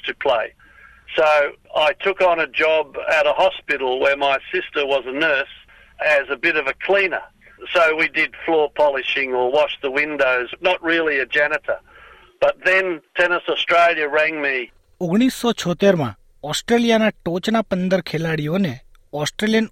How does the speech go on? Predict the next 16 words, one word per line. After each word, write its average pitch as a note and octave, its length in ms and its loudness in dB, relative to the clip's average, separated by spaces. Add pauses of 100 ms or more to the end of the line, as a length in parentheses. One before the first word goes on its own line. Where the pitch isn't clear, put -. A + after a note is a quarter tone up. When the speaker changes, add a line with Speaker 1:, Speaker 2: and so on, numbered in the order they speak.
Speaker 2:
ઓપનમાં F3 460 -2
સ્થાન G3+ 400 -2
મેળવવા D3 360 0
માટે D3+ 440 -4 (320)
વિવિધ F3+ 380 2
રાજ્યની E3+ 480 0
ટુર્નામેન્ટમાં D#3 800 -4
ભાગ D3 340 -2
લેવાની C#3+ 480 -2 (160)
ઓફર D3 320 -2
કરવામાં D#3+ 460 -2
આવી C3+ 200 -2
હતી. A2+ 300 -8 (320)
કેટલાક A#3 340 0 (100)
ટોચના F#3 340 0
ખેલાડીઓએ E3+ 720 2